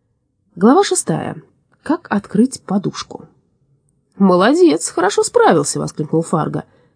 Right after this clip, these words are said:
«Благодарю за комплимент», отозвался Норби. «Ты так говоришь, поскольку тебе не пришлось трудиться самому. Я чуть не сработался до конца, пытаясь втолковать этому тупому компьютеру, что к чему. С тобой все в порядке, Джефф?»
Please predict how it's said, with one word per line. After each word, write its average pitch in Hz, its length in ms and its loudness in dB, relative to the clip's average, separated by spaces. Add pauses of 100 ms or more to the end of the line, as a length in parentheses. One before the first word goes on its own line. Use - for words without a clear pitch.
(200)
«Благодарю 339 640 2
за 415 180 2
комплимент», 392 720 4
отозвался 165 520 -4
Норби. 160 400 -2 (260)
«Ты 330 240 2
так 311 320 2
говоришь, 294 440 2
поскольку 320 420 0
тебе 294 200 -2
не 320 120 4
пришлось 269 460 0
трудиться 269 500 2
самому. 311 560 2 (340)
Я 262 220 0
чуть 294 260 -2
не 294 100 6
сработался 339 680 2
до 381 80 -2
конца, 466 360 2
пытаясь 208 340 0
втолковать 247 520 2
этому 254 220 2
тупому 269 540 2
компьютеру, 302 680 2
что - 400 2
к - 60 -16
чему. 311 440 4 (320)
С - 80 -20
тобой 190 240 2
все 440 200 -2
в - 60 -20
порядке, 508 520 2
Джефф?» 180 460 -4